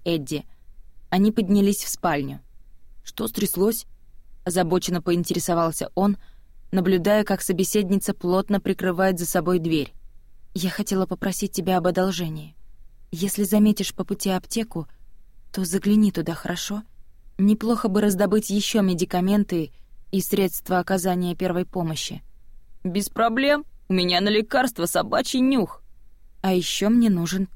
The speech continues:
тест на беременность». «Ого!» Эдди отпрянул от неожиданности и комично всплеснул руками. «Пожалуйста, не говори ничего Максу.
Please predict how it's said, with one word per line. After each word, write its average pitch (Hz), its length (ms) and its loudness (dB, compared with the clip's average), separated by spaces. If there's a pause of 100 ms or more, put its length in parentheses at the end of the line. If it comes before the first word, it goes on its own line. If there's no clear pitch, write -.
(140)
тест - 340 -8
на 185 160 2
беременность». 160 800 -2 (600)
«Ого!» 233 760 4 (720)
Эдди 190 280 2
отпрянул 196 500 4
от 185 180 2
неожиданности 180 880 0 (540)
и 170 60 -8
комично 196 480 2
всплеснул 185 600 0
руками. 165 520 -2 (480)
«Пожалуйста, 170 460 -2
не 180 140 2
говори 180 280 0
ничего 208 360 2
Максу. 170 420 -2